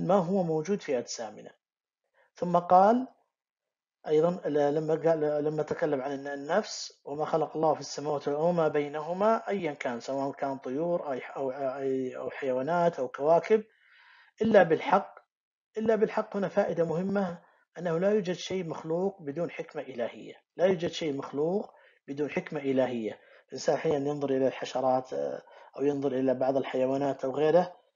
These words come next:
فيستغرب، يعني كيف هذه وكيف حصلت وكيف، هذه كلها حكمة إلهية لا يعلمها إلا هو، لا يعلمها إلا هو.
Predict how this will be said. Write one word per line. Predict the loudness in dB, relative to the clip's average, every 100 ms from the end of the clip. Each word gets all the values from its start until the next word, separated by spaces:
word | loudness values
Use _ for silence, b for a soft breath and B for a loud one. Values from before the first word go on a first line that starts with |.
| _
فيستغرب، | 0 0 4 4 4 2
يعني | 2 0
كيف | -2 -4 0 2
هذه | 2 2 0
وكيف | 0 -2 -6 -2
حصلت | -4 -2 0 0 -2
وكيف، | -4 -2 -2 b b b
هذه | 2 2
كلها | 2 2 2 2
حكمة | 0 -6 -2 -4
إلهية | -2 0 0 2 4
لا | 6
يعلمها | 6 4 0 0 0 0 -2 _ _ _ _ -6
إلا | -2 0 -2
هو، | -4 -8 -6
لا | 2 4
يعلمها | 4 2 -2 -2 -4 -2
إلا | -2 -2
هو. | -2 -4